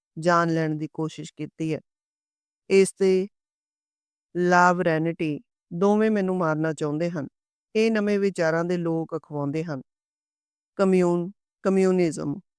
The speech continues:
ਮੈਨੂੰ ਇਹਨਾਂ ਲੋਕਾਂ ਤੋਂ ਪੂਰਾ ਖਤਰਾ ਹੈ।" "ਤੁਸੀਂ ਠੀਕ ਆਖ ਰਹੇ ਹੋ, ਤੁਸੀਂ ਠੀਕ ਆਖ ਰਹੇ ਹੋ ਪ੍ਰਿੰਸ," ਮਾਰੀਆ ਚੀਕੀ। ਤੁਸੀਂ ਨਹੀਂ ਜਾਣਦੇ ਮੈਂ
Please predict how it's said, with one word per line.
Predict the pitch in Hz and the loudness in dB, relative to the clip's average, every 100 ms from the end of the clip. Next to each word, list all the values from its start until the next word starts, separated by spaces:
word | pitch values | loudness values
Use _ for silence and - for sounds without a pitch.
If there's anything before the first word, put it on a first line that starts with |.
| _ _ _ _ _ _ _ _ 190 | _ _ _ _ _ _ _ _ 0
ਮੈਨੂੰ | 202 208 220 | 2 4 2
ਇਹਨਾਂ | 214 208 | 2 2
ਲੋਕਾਂ | 196 165 175 170 | 2 0 -2 -2
ਤੋਂ | 180 | -4
ਪੂਰਾ | 165 160 160 | -4 -4 -4
ਖਤਰਾ | 156 - 156 180 | -8 -8 -6 -6
ਹੈ।" | 170 _ _ _ _ _ _ - | -8 _ _ _ _ _ _ -2
"ਤੁਸੀਂ | 196 185 196 196 185 - | -2 0 -2 -2 -4 -4
ਠੀਕ | 196 160 165 | -4 -2 -2
ਆਖ | 143 - | -2 -4
ਰਹੇ | 165 151 | -6 -6
ਹੋ, | 190 _ _ - | -8 _ _ -6
ਤੁਸੀਂ | 196 - 196 - | -4 -2 -4 -4
ਠੀਕ | 180 151 160 | -6 -4 -2
ਆਖ | 143 - | -4 -4
ਰਹੇ | 165 | -6
ਹੋ | 160 | -6
ਪ੍ਰਿੰਸ," | - 143 135 - _ _ _ _ - | -4 -6 -6 -12 _ _ _ _ -4
ਮਾਰੀਆ | 185 180 175 170 | 4 6 6 2
ਚੀਕੀ। | 165 156 - 156 185 _ _ _ _ _ _ - | 0 -4 -6 -10 -10 _ _ _ _ _ _ 2
ਤੁਸੀਂ | 214 208 233 | 2 4 2
ਨਹੀਂ | 233 | 2
ਜਾਣਦੇ | 214 180 180 180 185 | 2 2 2 0 0
ਮੈਂ | 185 170 | 2 0